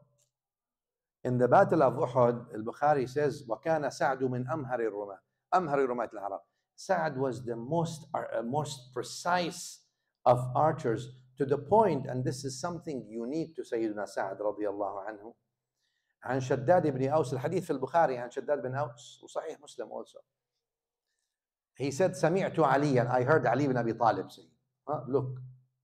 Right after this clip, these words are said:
what does Ali says? He says, ما جمع رسول الله صلى الله عليه وسلم أبويه لأحد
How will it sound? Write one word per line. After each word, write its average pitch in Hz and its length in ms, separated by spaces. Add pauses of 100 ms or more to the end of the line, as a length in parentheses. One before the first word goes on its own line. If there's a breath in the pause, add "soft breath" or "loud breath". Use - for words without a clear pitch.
(120)
what 147 140
does 143 140
Ali 120 220
says? 131 360 (800)
He 107 160
says, 127 600
ما 143 680
جمع 127 500
رسول 120 440
الله 107 460
صلى 110 300
الله 107 460
عليه 104 400
وسلم 104 440
أبويه 107 580
لأحد 139 640